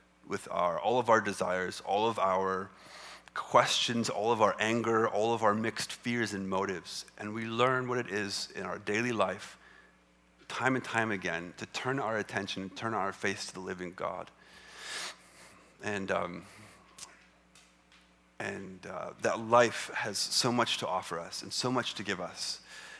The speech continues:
And yet, so often, aren't we walking around trying to carry our own loads and carry the heavy burdens of life,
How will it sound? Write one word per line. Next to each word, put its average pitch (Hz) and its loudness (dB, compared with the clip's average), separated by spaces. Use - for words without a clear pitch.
And 113 0
yet, 147 2
so 117 4
often, 110 6
aren't 113 4
we 113 -2
walking 104 4
around 92 2
trying 113 2
to 98 -2
carry 107 0
our 95 2
own 95 -2
loads 85 -6
and 95 -8
carry 107 0
the 104 -2
heavy 101 -6
burdens 92 -6
of 78 -14
life, 82 -10